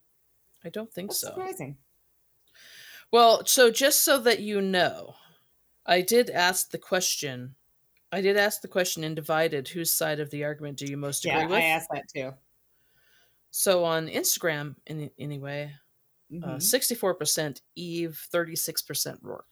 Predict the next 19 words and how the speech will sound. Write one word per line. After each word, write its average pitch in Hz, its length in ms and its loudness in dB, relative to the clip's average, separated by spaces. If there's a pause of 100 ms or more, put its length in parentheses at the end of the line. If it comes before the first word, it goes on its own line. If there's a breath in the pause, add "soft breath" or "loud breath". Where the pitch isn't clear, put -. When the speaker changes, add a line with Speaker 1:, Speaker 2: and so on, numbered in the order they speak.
(880 soft breath)
Speaker 2:
Okay, 294 520 -6
yeah, 151 240 -2
let's 175 200 -8
see, 180 80 -6
what 170 100 -4
do 170 100 -8
we 165 100 -6
have 127 200 -8
on 101 180 -12
Twitter? - 560 -16
'Cause, 143 160 -14
yeah, 104 120 -8
I 110 80 -8
did 143 140 -8
a 139 60 -10
poll 113 260 -10
on - 140 -16
Twitter - 260 -20
too. - 220 -20